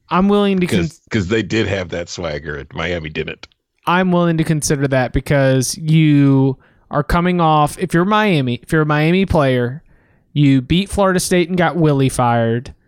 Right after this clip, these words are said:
Speaker 1: You put fifty-two on Louisville as Jaron Williams threw six touchdown passes. You might have come into this game overlooking F I U. Yes.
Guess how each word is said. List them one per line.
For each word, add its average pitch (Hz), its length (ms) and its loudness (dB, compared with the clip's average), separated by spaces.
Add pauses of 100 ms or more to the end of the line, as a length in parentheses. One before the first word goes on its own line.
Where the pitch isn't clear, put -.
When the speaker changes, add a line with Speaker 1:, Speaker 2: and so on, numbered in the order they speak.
(280)
Speaker 1:
You 151 160 2
put 147 400 0
fifty-two 185 1000 0
on 175 220 0
Louisville 156 500 2
as 143 160 0
Jaron 151 340 0
Williams 147 380 0
threw 143 200 2
six - 340 -4
touchdown 131 500 -4
passes. 117 720 -2 (440)
You 156 120 0
might 156 260 2
have 160 120 -2
come 165 200 -2
into 170 160 2
this 170 220 -2
game 170 240 0
overlooking 170 500 -2
F 165 160 -2
I 170 80 0
U. 147 320 0 (100)
Yes. - 500 -4